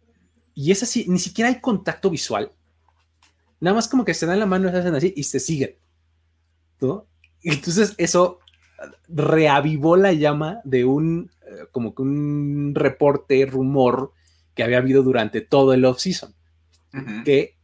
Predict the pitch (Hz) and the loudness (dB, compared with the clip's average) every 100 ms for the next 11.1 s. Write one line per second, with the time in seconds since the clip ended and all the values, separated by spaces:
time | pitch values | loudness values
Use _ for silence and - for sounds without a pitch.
0 | _ 127 143 156 - _ _ _ 131 - | _ -2 -2 -2 -6 _ _ _ -6 -2
1 | 131 131 151 156 151 127 120 143 127 139 | 2 2 4 2 2 0 0 -4 -4 -4
2 | 123 107 101 - 104 98 107 127 143 135 | -2 0 -2 -4 -10 -6 -4 -2 0 0
3 | 131 123 110 101 107 131 135 131 123 127 | 0 0 -2 -2 -2 -2 -2 -2 -2 0
4 | 139 139 135 135 131 131 123 113 120 131 | 0 0 0 2 4 2 -2 -2 -2 0
5 | 135 - 135 131 123 101 110 117 - 113 | 0 0 0 0 0 -2 -4 -4 -4 -2
6 | 113 95 _ _ - 107 - _ _ _ | -2 -4 _ _ -12 -12 -12 _ _ _
7 | _ _ _ - 185 190 175 - 120 151 | _ _ _ 4 8 8 4 2 2 2
8 | 262 _ _ 120 127 156 214 208 214 139 | -2 _ _ -2 0 2 2 4 4 2
9 | 165 _ _ _ _ _ _ 135 147 160 | 0 _ _ _ _ _ _ 2 2 0
10 | - _ 156 233 269 233 220 180 143 139 | -8 _ -2 2 2 2 0 -2 -4 -6